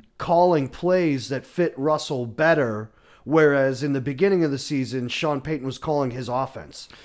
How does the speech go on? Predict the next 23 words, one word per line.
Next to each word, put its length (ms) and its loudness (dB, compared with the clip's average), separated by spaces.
And 120 -4
now 220 4
it 80 2
just 200 -2
seems 200 0
like 120 -2
Sean 300 -2
Payton 400 -4
is 160 -4
just 200 -10
calling 320 -2
plays 480 -4
to 100 -4
give 300 -2
Russell 580 -4
a 80 -8
chance 440 -6
to 100 -4
do 260 4
what 200 0
Russell 300 -4
does 280 -8
best, 380 -2